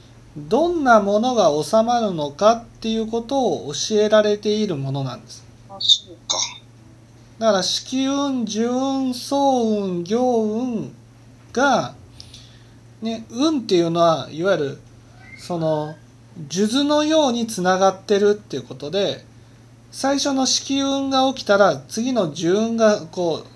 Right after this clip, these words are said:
Speaker 1: オートマティカリーに起きるってことです。寿運が起きたら、双運がオートマティカリーに起きて、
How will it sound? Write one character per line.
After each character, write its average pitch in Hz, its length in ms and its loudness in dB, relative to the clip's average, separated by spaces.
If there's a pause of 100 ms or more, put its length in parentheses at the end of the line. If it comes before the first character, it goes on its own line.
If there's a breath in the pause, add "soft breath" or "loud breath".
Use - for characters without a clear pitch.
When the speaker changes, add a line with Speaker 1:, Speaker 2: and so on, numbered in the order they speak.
Speaker 1:
オ 214 160 2
ー 254 40 -2
ト 277 160 0
マ 311 140 0
テ 302 80 -14
ィ - 80 -16
カ 220 140 6
リ 190 160 -2
ー - 20 -4
に 208 280 -2
起 139 80 -18
き 165 80 -2
る 139 100 -4
っ - 20 -6
て - 160 -14
こ 131 100 -16
と - 80 -20
で - 80 -20
す。 - 20 -20 (680 loud breath)
寿 170 240 -4
運 294 240 -2
が 302 180 2
起 285 140 -8
き - 20 -16
た 220 80 6
ら、 180 120 4
双 208 180 -2
運 214 400 0
が 190 200 2
オ 196 160 0
ー 220 40 -8
ト 240 100 -8
マ 247 160 -4
テ - 120 -14
ィ - 60 -18
カ 220 120 0
リ 196 160 -4
ー - 20 -6
に 165 240 -4
起 180 100 -16
き - 40 -20
て、 226 380 -4